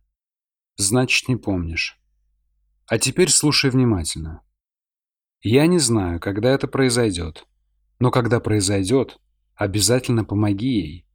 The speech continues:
и не отдавай то, что она тебе даст.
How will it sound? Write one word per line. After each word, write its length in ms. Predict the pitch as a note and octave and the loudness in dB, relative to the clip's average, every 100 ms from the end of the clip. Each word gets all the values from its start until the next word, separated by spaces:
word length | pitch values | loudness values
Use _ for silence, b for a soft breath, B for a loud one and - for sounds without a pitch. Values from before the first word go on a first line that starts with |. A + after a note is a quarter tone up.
| _ _ | _ _
и 100 | - | 0
не 140 | A#2 A#2 | 2 2
отдавай 480 | G#2+ G#2+ G#2+ G#2 | 0 -2 0 0
то, 380 | G2 - C3 C#3+ | -2 -2 -2 -2
что 300 | - - A2 | -4 -2 0
она 240 | G2+ G2 G2+ | 0 0 -2
тебе 420 | - F2 F2+ - _ | -6 -6 -8 -8 _
даст. 480 | F#2+ D#2 - - | -8 -6 -6 -8